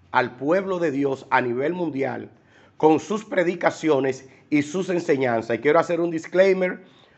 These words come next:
no soy del ministerio de Juan Carlos Harrigan, no pertenezco a la iglesia de Casa de Dios para las Naciones. Soy un admirador, una persona que a distancia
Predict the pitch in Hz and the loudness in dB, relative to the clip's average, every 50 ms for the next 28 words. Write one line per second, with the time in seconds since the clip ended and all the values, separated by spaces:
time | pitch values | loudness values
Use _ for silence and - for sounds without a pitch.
0 | _ _ - 123 147 151 147 - - 202 214 214 202 196 190 185 170 165 151 - | _ _ 0 4 4 4 4 4 4 2 4 4 2 0 0 0 0 0 -2 0
1 | - 170 165 165 156 156 147 147 139 135 147 147 147 143 135 131 120 117 117 120 | 0 0 0 2 2 4 4 4 4 2 0 0 0 0 0 0 0 0 -2 -2
2 | 127 131 147 170 - - _ _ _ _ _ _ _ _ _ _ _ - - _ | -4 -6 -6 -8 -12 -20 _ _ _ _ _ _ _ _ _ _ _ -20 -20 _
3 | _ _ _ 117 127 151 180 196 196 208 196 180 - 185 170 170 170 170 - 156 | _ _ _ 0 6 6 6 6 6 2 -4 -2 -2 0 2 2 0 0 0 0
4 | 147 143 135 135 143 160 160 147 151 135 127 123 123 - - - _ _ _ _ | 0 0 0 0 0 0 0 0 -2 -4 -4 -4 -4 -6 -12 -20 _ _ _ _
5 | _ _ 107 117 120 117 135 151 151 - 165 151 151 143 135 143 147 143 143 143 | _ _ -4 -2 -2 0 2 0 2 2 0 0 0 -2 0 -2 -2 -2 -2 -2
6 | 139 139 135 135 143 143 131 - - 127 120 123 123 123 - - - - _ _ | -2 0 0 0 0 -2 -4 -4 -4 -4 -4 -4 -6 -8 -10 -18 -20 -20 _ _
7 | - - 156 156 170 180 180 185 - - - - 151 170 180 185 180 165 151 135 | -6 0 4 6 6 6 4 0 -8 -12 -6 -2 0 0 0 2 2 2 2 0
8 | 131 139 131 123 123 117 127 151 185 214 226 214 294 - - - - _ _ _ | -2 -4 -6 -4 -2 0 0 2 2 0 0 -2 -4 -6 -10 -16 -20 _ _ _
9 | _ _ _ _ _ _ _ _ _ _ _ _ - 120 139 151 151 151 160 135 | _ _ _ _ _ _ _ _ _ _ _ _ -2 2 4 4 4 4 2 -2
10 | 123 - 156 151 156 147 147 - 131 123 120 110 - - - 160 170 170 156 - | -4 -2 -2 -2 0 -2 -2 -2 -4 -4 -4 -8 -4 -2 0 2 2 0 -2 -2
11 | - 131 127 123 90 | -4 -4 -4 -4 -6